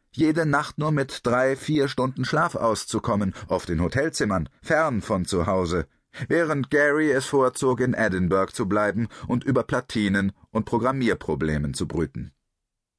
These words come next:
Aber was das Geld anbelangt, tja, das Geld war nur so hereingeströmt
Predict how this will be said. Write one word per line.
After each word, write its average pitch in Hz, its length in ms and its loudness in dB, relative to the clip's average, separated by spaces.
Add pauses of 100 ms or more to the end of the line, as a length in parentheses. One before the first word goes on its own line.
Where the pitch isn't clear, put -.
(280)
Aber 85 260 0
was 82 160 -4
das - 220 -10
Geld 139 280 -2
anbelangt, 131 600 -4 (800)
tja, 92 340 -2 (440)
das - 200 -2
Geld 113 380 2
war 110 240 2
nur 107 260 2
so 87 260 0
hereingeströmt 95 1200 -2